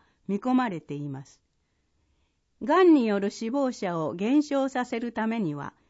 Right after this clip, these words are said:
早期発見、早期治療が重要になります。あなたと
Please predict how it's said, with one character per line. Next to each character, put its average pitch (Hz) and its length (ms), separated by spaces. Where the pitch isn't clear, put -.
早 302 280
期 311 160
発 285 240
見、 135 220
早 311 320
期 311 180
治 294 120
療 233 300
が 170 160
重 254 300
要 285 220
に 262 140
な 214 120
り 208 140
ま 185 160
す。 - 180
あ 220 100
な 277 160
た 208 160
と 185 300